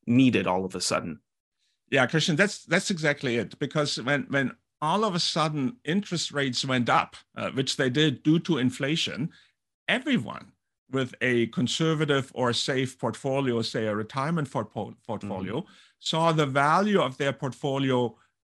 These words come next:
Speaker 2: go down because they now had low interest bonds locked in for some years in their portfolio,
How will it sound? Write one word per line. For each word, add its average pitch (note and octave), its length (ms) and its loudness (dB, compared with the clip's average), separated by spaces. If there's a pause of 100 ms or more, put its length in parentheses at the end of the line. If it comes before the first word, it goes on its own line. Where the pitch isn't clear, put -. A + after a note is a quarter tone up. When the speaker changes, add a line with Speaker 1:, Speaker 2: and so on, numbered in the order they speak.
(120)
Speaker 2:
go A#2 340 2
down C#3 580 6
because B2 440 0
they A#2+ 180 2
now C#3 440 4
had C3+ 400 -4
low C3 540 2
interest C#3 520 -4
bonds B2+ 560 4 (360)
locked D3 300 0
in D3 160 2
for C3 200 0
some A#2 280 2
years C#3+ 280 2
in C3 80 0
their A#2+ 140 2
portfolio, B2+ 680 0